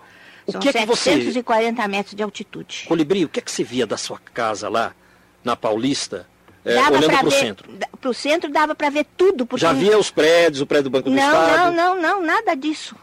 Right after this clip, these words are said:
Speaker 2: Isso tudo foi bem mais tarde. Quando eu era bem pequena, não existia essas coisas.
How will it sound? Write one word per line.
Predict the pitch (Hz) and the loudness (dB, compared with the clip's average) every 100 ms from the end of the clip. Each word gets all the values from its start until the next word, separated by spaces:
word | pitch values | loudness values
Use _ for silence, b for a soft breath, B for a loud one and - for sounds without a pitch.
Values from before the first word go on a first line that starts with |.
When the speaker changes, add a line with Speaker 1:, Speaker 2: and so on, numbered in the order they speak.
| - | -12
Speaker 2:
Isso | 254 247 262 | -8 -8 -6
tudo | - 392 | -2 -2
foi | - 339 | -2 -6
bem | 240 339 466 494 | -2 0 0 0
mais | 381 320 | -4 -4
tarde. | - 196 - - - - B B | -6 -6 -6 -12 -16 -18 B B
Quando | 247 254 | -2 2
eu | 269 | 4
era | 262 240 | 4 2
bem | 220 381 | 0 -2
pequena, | - 285 262 277 330 | -2 -4 -2 0 0
não | 302 285 | 0 0
existia | 302 294 294 - 311 285 | 0 0 -4 -6 -4 -2
essas | 202 196 | -4 -10
coisas. | - - 139 - - | -12 -12 -12 -14 -20